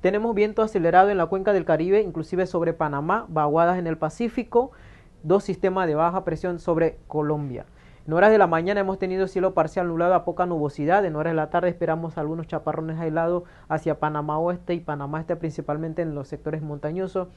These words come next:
igual en el Caribe Occidental, algunas zonas de, eh, comarca Gunayala y, eh, provincia de Veraguas. Ya, eh, el resto del país se va a mantener cielo parcial nublado a poca nubosidad. En hor-, en horas de la noche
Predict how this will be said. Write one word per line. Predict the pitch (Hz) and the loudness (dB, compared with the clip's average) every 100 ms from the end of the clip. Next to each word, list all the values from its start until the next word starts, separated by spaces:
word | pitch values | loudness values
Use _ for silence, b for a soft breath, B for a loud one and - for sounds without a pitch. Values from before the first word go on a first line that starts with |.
| b b | b b
igual | 170 170 175 | 0 2 2
en | 175 | 2
el | 156 143 | -2 -2
Caribe | 156 160 170 170 B B | -2 0 0 -2 B B
Occidental, | 165 160 - 160 143 143 208 294 - b b | -2 -2 0 -2 0 4 4 4 -6 b b
algunas | 147 151 160 160 | -6 -4 -4 -4
zonas | 170 165 165 156 | -6 -4 -4 -2
de, | 151 175 185 - | 0 0 0 -6
eh, | 160 156 | -12 -8
comarca | 151 151 151 | -4 -4 -4
Gunayala | 151 147 151 147 185 190 190 190 B B B | -4 -4 -4 -2 0 4 2 0 B B B
y, | 175 196 214 - | -6 -4 -6 -6
eh, | 147 143 - | -4 -4 -6
provincia | 151 151 160 175 160 | -4 -4 -4 -2 -4
de | 147 143 160 | -2 0 2
Veraguas. | 151 147 160 135 120 - 139 | 2 2 2 0 -6 -12 -8
Ya, | 143 160 160 | -4 -4 -6
eh, | 175 156 | -6 -4
el | 147 | -2
resto | 143 175 208 | -2 0 0
del | 196 | 0
país | 180 185 | 0 -2
se | 185 | -2
va | 165 | -4
a | |
mantener | 170 160 165 156 | -4 -6 -6 -6
cielo | 175 170 | -4 -2
parcial | 165 139 - 160 | -2 -4 -2 -4
nublado | 160 156 156 156 | -2 -2 -2 -2
a | 156 | -6
poca | - 147 | -6 -6
nubosidad. | 147 143 139 143 139 143 | -4 -4 -6 -6 -6 -6
En | 147 | -4
hor-, | 151 156 | -4 -4
en | 160 160 | -4 2
horas | 196 | 2
de | 214 | 2
la | 165 | 0
noche | 156 196 190 190 | -2 -4 -4 -6